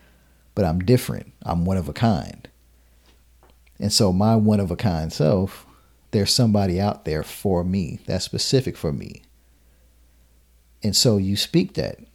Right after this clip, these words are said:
but you understand that until that point, I am special. I am important.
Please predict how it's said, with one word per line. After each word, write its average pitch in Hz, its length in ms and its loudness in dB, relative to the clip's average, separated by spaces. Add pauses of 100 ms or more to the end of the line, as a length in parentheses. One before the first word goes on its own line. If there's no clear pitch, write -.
(180)
but 120 260 -2
you 110 80 0
understand 107 500 0
that 90 100 0
until 170 380 0
that 80 220 -2
point, 80 360 -6 (1160)
I 104 200 2
am 82 560 -2 (1500)
special. - 480 -2
I 92 200 0
am 101 200 2
important. - 560 -4